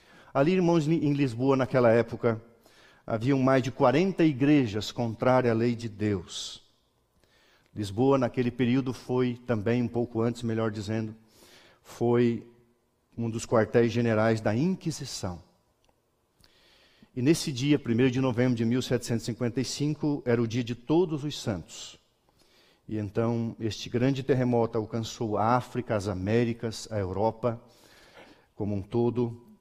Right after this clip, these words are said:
e cerca de noventa mil pessoas morreram. Na escala Richter, Richter chegou a nove pontos. O escurecimento do sol e da lua, chamado dia escuro,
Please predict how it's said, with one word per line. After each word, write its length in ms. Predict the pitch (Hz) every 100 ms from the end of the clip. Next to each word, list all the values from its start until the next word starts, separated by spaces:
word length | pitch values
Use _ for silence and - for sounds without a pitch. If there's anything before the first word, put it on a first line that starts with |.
| _ _ _ _ _
e 60 | 110
cerca 300 | - 117 110
de 100 | 110
noventa 580 | 104 90 101 131 127 123
mil 240 | 107 117
pessoas 480 | 117 113 - 110 101
morreram. 540 | 104 92 98 87 80 78 _ _
Na 120 | 98
escala 320 | 95 110 104
Richter, 440 | 95 135 - 131 127 _ _
Richter 420 | - - - 127 - -
chegou 380 | - 113 113 117
a 120 | 110 - - -
nove 400 | 113 104 95 101
pontos. 760 | - 104 82 - - - - _ _ _ - -
O 40 | -
escurecimento 640 | - 175 170 170 175 170
do 120 | 147
sol 600 | 143 - 170 151 104 95 76
e 60 |
da 140 | 120 123
lua, 480 | 143 170 131 95 - - _
chamado 480 | - - 120 135 127
dia 200 | 107 160
escuro, 760 | 147 - 165 160 113 87 -